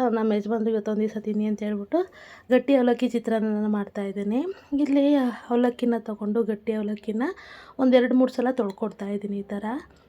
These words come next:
ತುಂಬ ಕೊಳೆ ಇರುತ್ತೆ, ನೀಟಾಗಿ ತೊಳ್ಕೊಬೇಕು. ಅದಾದಮೇಲೆ ಒಂದು ಹತ್ತು ನಿಮಿಷ ನೆನೆಯೋಕ್ಕೆ ಬಿಡಬೇಕು. ಒಂದು ಐದು ನಿಮಿಷ ಆದರೆ ಸಾಕು, ಹತ್ತು ನಿಮಿಷ ಏನು ಬೇಡ, ಜಾಸ್ತಿ ನೆಂದೋಗ್ಬಿಡುತ್ತೆ.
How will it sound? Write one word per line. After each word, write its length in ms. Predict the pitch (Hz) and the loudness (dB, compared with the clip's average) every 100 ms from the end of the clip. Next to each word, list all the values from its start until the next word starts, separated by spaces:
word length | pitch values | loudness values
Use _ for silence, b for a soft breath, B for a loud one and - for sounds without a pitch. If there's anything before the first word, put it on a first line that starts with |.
| b b | b b
ತುಂಬ 220 | - 277 285 | 4 6 6
ಕೊಳೆ 320 | 254 233 254 | 4 4 4
ಇರುತ್ತೆ, 300 | 254 240 233 | 4 2 0
ನೀಟಾಗಿ 400 | 220 214 220 214 | 0 -2 -4 -4
ತೊಳ್ಕೊಬೇಕು. 600 | 208 196 208 202 208 294 | -6 -6 -6 -6 -4 -2
ಅದಾದಮೇಲೆ 600 | 294 285 269 254 254 269 | 0 2 2 2 2 0
ಒಂದು 240 | 302 247 | 2 4
ಹತ್ತು 200 | 240 240 - | 2 2 0
ನಿಮಿಷ 220 | 262 277 | 2 2
ನೆನೆಯೋಕ್ಕೆ 400 | 247 220 220 220 | 2 2 -2 -2
ಬಿಡಬೇಕು. 440 | 208 208 214 214 277 | -4 -4 -6 -4 0
ಒಂದು 160 | 247 | 4
ಐದು 200 | 233 269 | 4 4
ನಿಮಿಷ 220 | 294 277 269 | 4 4 2
ಆದರೆ 160 | 240 233 | 0 0
ಸಾಕು, 300 | 226 220 214 | -4 -6 -6
ಹತ್ತು 180 | 220 | -2
ನಿಮಿಷ 180 | 233 233 | -2 0
ಏನು 180 | 233 226 | 0 0
ಬೇಡ, 140 | 202 226 | -2 -2
ಜಾಸ್ತಿ 360 | 214 208 - | -2 -6 -2
ನೆಂದೋಗ್ಬಿಡುತ್ತೆ. 840 | 233 208 208 202 202 202 226 285 | -2 0 -2 -4 -4 -6 -6 -8